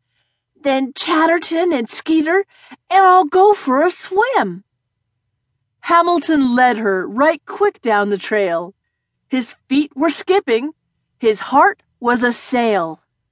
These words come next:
He didn't know what to think, except that this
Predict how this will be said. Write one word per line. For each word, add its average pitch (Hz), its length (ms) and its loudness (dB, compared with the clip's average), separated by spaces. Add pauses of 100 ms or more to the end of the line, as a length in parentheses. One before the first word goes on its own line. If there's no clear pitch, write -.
(720)
He 381 180 4
didn't 311 480 2
know 302 200 6
what 294 240 2
to 339 160 0
think, 359 560 -2 (100)
except - 580 -4 (120)
that 269 160 -2 (100)
this 226 400 -2